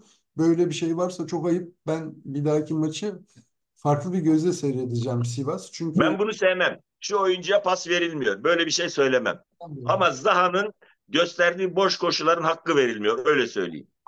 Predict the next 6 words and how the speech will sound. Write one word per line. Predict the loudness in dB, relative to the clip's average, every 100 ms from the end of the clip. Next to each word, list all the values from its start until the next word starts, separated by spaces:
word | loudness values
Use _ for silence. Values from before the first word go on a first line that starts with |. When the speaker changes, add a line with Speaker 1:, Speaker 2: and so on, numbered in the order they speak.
| -2
Speaker 1:
Daha | 0 0
güzel | -2 -4 -4 -4 -8
oldu. | -6 -4 -4 -6 -8 -18 _ _ _ -8
Ee, | -4 0 0 2
Kerem | 2 2 2 2
Demirbay. | 2 2 0 -2 -6